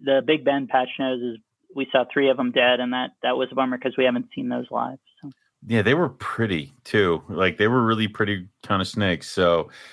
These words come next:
Speaker 2: um, we did get both the, uh, rattlesnake species that Rob really, really, really, really wanted to get. So, um, that was definitely a cool find. Um, it's a little,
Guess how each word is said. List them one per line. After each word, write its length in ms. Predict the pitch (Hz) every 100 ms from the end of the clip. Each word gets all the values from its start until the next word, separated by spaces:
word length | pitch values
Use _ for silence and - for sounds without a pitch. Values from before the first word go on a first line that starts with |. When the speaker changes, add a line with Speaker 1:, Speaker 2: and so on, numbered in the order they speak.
| - _
Speaker 2:
um, 600 | - 95 95 92 90 82 - _ -
we 220 | 107 107
did 520 | 92 120 131 127 -
get 340 | 123 113 117 - 95
both 520 | - 107 110 98 - - _ _ _ _ _ -
the, 480 | 95 101 98 95 -
uh, 380 | 90 90 87 87
rattlesnake 540 | 90 92 92 - 95
species 520 | - - 87 - 87 -
that 180 | 87 -
Rob 380 | 90 90 90 80
really, 380 | 95 95 92 92
really, 360 | 87 92 90
really, 560 | 82 85 85 98 95 92
really 500 | 85 85 110 113 120
wanted 360 | 117 123 127 120
to 60 |
get. 340 | 123 139 151 156 _ - - - _
So, 800 | - - 90 85 85 85 85 -
um, 640 | 85 87 85 85 82 80 _ _ _ _
that 240 | 90 92 110
was 460 | 107 98 87 - -
definitely 600 | 98 98 113 104 101 101
a 60 | 95
cool 240 | - 104
find. 420 | 87 98 95 110 - _ _ _ _
Um, 460 | 90 90 90 90 95
it's 220 | 95 92
a 40 | 104
little, 560 | 95 107 107 107 98